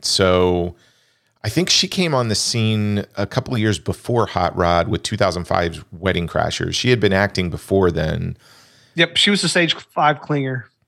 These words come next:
Speaker 1: Yep. So, uh, this same year that Hot Rod came out, she did another film, which I absolutely love, with Jo-, Joseph Gordon-Levitt, called The Lookout. Have you checked that one out?
Speaker 2: Oh, yes. Yeah,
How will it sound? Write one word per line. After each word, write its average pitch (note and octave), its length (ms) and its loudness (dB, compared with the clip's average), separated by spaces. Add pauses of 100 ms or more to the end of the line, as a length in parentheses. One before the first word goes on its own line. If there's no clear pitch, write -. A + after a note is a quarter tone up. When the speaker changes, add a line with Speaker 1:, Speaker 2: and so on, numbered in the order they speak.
(240)
Speaker 1:
Yep. - 280 -2 (560)
So, G#2 760 0
uh, G2+ 360 2
this C#3 220 -2
same F#3 300 -2
year D#3 180 0
that A#2+ 140 0
Hot B2+ 260 -2
Rod F#2 280 0
came F#2 180 -4
out, F2 160 0
she B2 160 -2
did C3 160 0
another G2+ 320 2
film, E2+ 280 -4
which F2+ 200 -2
I F2 140 0 (160)
absolutely G2 460 0
love, F2 280 2
with E2+ 100 -2
Jo-, F#2 220 0 (120)
Joseph G#2 360 -2
Gordon-Levitt, F2+ 500 0
called F2 220 0
The - 60 -2
Lookout. G2+ 500 0
Have F2+ 120 -4
you F#2+ 140 -2
checked - 260 -4
that F#2 140 2
one F#2 100 -4
out? G#2+ 220 -4 (400)
Speaker 2:
Oh, A3+ 140 2
yes. G3 340 0
Yeah, D#3 240 0